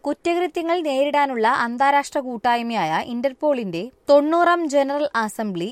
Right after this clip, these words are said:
ഇന്നു മുതൽ ഇരുപത്തിയൊന്ന് വരെ ന്യൂഡൽഹി പ്രഗതി മൈതാനിയിൽ നടക്കും.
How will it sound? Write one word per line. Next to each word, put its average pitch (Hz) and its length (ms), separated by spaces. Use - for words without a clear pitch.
ഇന്നു 254 240
മുതൽ 214 300
ഇരുപത്തിയൊന്ന് 254 560
വരെ 196 180
ന്യൂഡൽഹി 254 540
പ്രഗതി 277 460
മൈതാനിയിൽ 285 680
നടക്കും. 160 400